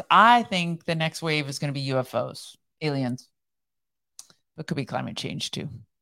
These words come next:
Uh, good, Andy, asking questions. I'm just learning how to do that, to open a path, path to talk about Jesus. <laughs>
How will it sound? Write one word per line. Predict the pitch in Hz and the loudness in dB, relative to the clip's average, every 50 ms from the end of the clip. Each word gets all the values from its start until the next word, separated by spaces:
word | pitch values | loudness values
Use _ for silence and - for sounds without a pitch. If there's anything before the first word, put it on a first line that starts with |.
| _ _ _ _ _ _ _ _ _ - - - - - - - | _ _ _ _ _ _ _ _ _ -20 -20 -20 -18 -16 -6 4
Uh, | 151 156 156 151 147 147 139 135 151 190 170 143 156 156 151 156 160 165 | 8 10 12 12 12 12 12 12 10 10 10 8 8 6 4 -2 -4 0
good, | 165 196 196 180 156 | 4 6 6 8 6
Andy, | - 160 165 165 160 151 | 6 4 4 4 6 6
asking | 151 175 180 - 185 180 | 6 6 6 4 0 -2
questions. | 160 - 170 160 156 - 147 143 139 | 6 8 8 8 8 4 -2 2 2
I'm | 156 160 160 | 2 2 4
just | 175 165 - 170 | 2 0 0 2
learning | 165 160 160 156 | 2 2 2 4
how | 165 160 | 4 4
to | 147 143 | 2 2
do | 139 151 151 151 | -2 -2 -2 2
that, | 143 143 127 120 110 - - | 6 6 6 6 6 4 0
to | - - | 0 0
open | - 139 - 151 | 0 2 0 -2
a | 151 | -2
path, | - - 147 139 143 - _ _ - - | 2 4 4 4 4 2 _ _ 4 6
path | 175 147 143 139 - | 6 6 6 4 0
to | 147 143 | -2 0
talk | 156 170 160 156 - | 4 4 4 4 4
about | 147 151 156 160 | 4 4 4 4
Jesus. | - 160 156 156 160 143 160 156 165 - - - | 2 0 0 0 2 2 0 0 0 -2 0 2
<laughs> | 240 | 4